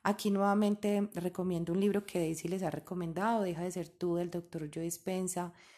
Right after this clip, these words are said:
Quizás es un libro muy valioso para el tema de materializar. Les presenta muchos más, mucha más información y como miradas al respecto.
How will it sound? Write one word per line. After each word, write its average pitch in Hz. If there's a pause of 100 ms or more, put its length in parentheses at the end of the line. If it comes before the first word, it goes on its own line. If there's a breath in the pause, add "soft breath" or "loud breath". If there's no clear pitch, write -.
(140)
Quizás 175
es 170
un 185
libro 185
muy 196
valioso 180
para 165
el 160
tema 156
de 165
materializar. 160
Les 175
presenta 165 (260)
muchos 214
más, 180 (580 loud breath)
mucha 208
más 202
información 185 (380)
y 190
como 180
miradas 160 (360 loud breath)
al 170
respecto. 233